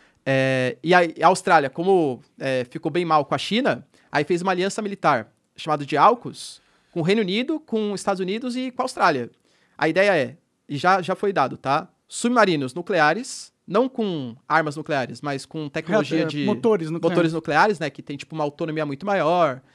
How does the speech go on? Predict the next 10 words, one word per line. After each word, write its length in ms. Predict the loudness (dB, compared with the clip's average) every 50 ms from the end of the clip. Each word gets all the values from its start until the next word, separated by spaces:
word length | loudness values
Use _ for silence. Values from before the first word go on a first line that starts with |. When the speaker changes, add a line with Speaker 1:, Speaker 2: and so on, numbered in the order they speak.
| _ _ -14
Speaker 1:
é 60 | -10
muito 180 | -10 -10 -6 -2
mais 160 | -2 -2 -2
difícil 380 | -2 -6 -6 -6 -6 -6 -8 -8
de 40 | -8
ser 100 | -8 -6
percebidos 560 | -6 -6 -6 -6 -6 -6 -6 -6 -6 -8 -12
por, 280 | -10 -8 -6 -4 -4 -6
por 160 | -6 -8 -6
radares, 760 | -6 -6 -2 2 2 2 2 2 0 -4 -8 -12 -14 -14 -16